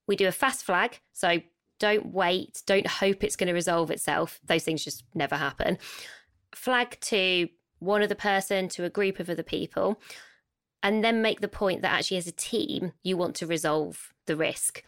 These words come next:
It doesn't always have to sit and fall with that one person. And actually, we were saying,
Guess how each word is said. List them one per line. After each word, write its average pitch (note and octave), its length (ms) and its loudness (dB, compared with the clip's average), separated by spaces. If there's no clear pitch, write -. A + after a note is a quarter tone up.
It - 120 -2
doesn't G#3+ 240 0
always G3 300 2
have - 240 -4
to F3+ 140 -4
sit - 360 0
and F3 200 -2
fall E3 320 0
with E3 200 -2
that - 140 -2
one F3 200 -2
person. G3 500 0
And G3+ 80 4
actually, G#3+ 240 0
we G#3+ 140 2
were G3 40 2
saying, F3 360 0